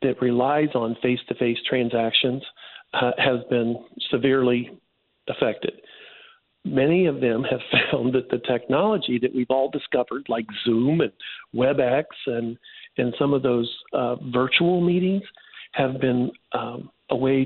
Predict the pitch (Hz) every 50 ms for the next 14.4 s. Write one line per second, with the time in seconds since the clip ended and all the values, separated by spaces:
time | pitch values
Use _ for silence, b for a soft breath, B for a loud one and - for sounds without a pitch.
0 | 131 - 135 117 117 - _ _ _ _ - - 123 - - 143 131 123 123 120
1 | 120 110 101 - - - - B B B B B B B - 127 123 120 - -
2 | 127 120 117 113 127 127 127 127 123 127 123 127 - - - - - - 170 180
3 | 175 135 123 113 113 120 - - 135 131 131 135 127 120 117 113 113 117 117 -
4 | - 117 113 117 131 127 127 - - 120 107 107 110 110 104 104 107 110 - B
5 | B B B B B B B B B B _ - 131 127 123 - - 139 135 -
6 | - 127 123 123 - - - 147 139 - 139 131 131 131 127 123 123 - - -
7 | _ _ _ _ _ _ _ - - - - _ _ _ - 127 120 117 120 120
8 | - - _ B B B B B - 147 143 135 - - 143 135 127 139 - 160
9 | 170 - - - 139 123 - - 147 139 135 127 120 110 117 139 214 175 - B
10 | B B B B B B B - 135 139 143 139 139 143 135 131 131 - - 139
11 | 135 131 123 127 127 120 - - 117 - 156 185 214 208 - 160 151 - - 139
12 | 135 147 165 190 B B B B B B B B B _ - 135 123 123 143 147
13 | - 143 139 147 139 - 127 - - 233 262 269 233 - - - - 120 113 117
14 | 131 147 151 143 135 135 139 135